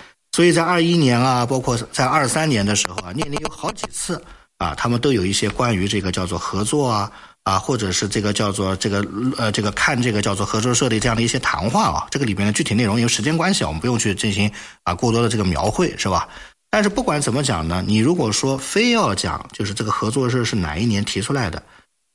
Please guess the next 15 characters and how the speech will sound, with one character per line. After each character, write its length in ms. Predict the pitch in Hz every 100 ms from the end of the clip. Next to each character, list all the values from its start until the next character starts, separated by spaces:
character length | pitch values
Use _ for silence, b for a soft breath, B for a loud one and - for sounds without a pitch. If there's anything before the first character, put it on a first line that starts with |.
| -
苏 120 | -
联 180 | 175 131
呢， 260 | 143 120 95 -
明 240 | 98 101 143
确 240 | 175 107
有 140 | 90
一 60 | 80
个 80 | 90
观 200 | 101 101
点： 160 | 90 -
一 140 | 180 196
九 180 | 87
三 220 | - 147 127
零 160 | 107
年， 200 | 90 73